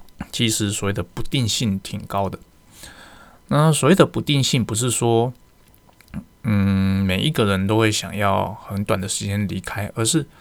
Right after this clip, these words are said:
如果这是他的第一份工作，他一定会非常的好奇外面到底是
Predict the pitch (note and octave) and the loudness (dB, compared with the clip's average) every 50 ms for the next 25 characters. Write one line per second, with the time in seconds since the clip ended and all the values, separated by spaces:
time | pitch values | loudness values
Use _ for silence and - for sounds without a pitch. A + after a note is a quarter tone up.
0 | - - - - - - - - - _ _ _ _ _ _ _ _ D3 D#3+ G#3 | -20 -20 -20 -20 -20 -20 -20 -20 -20 _ _ _ _ _ _ _ _ 6 6 8
1 | G3 - B2 G2+ - C3 A#2 A2 A#2+ G#2+ A2+ A2+ G#2+ G#2 - - - A2 G#2 G2+ | 8 6 2 2 4 2 2 2 0 0 -2 -2 -4 -4 -4 -4 -4 -2 -2 -2
2 | G2+ - G2+ G2 G2+ G2 F#2+ G2 - - - G2 - - - - - - _ _ | -2 -4 -6 -6 -6 -6 -6 -4 -2 -2 -2 -4 -8 -12 -16 -20 -20 -20 _ _
3 | _ - _ _ _ _ - F3+ - - E3+ E3+ - D3+ C3+ - F3 E3 D#3 D3 | _ -20 _ _ _ _ -12 -10 -6 -4 -2 -2 -2 -2 -2 0 0 2 2 2
4 | C3 - - D#3+ D#3 - A#2+ A2 G#2+ A2 - - E3 D3+ A2+ G#2+ - - - - | 0 0 -2 -2 -2 0 -2 -4 -4 -6 -2 0 2 2 2 2 0 -2 -2 -2
5 | - - D#3 - - _ _ _ _ _ _ _ - - - - E3+ C#3+ B2+ A#2+ | -4 -8 -10 -12 -16 _ _ _ _ _ _ _ -20 -14 -4 0 0 2 2 2
6 | A2+ A#2 A#2+ A2+ G2 G2+ - - _ _ _ _ _ - C3+ A2+ G#2 - - - | 2 2 2 0 0 -2 -6 -12 _ _ _ _ _ 2 2 2 2 -2 -6 -8
7 | - - A2 G#2 | -6 -6 -6 -8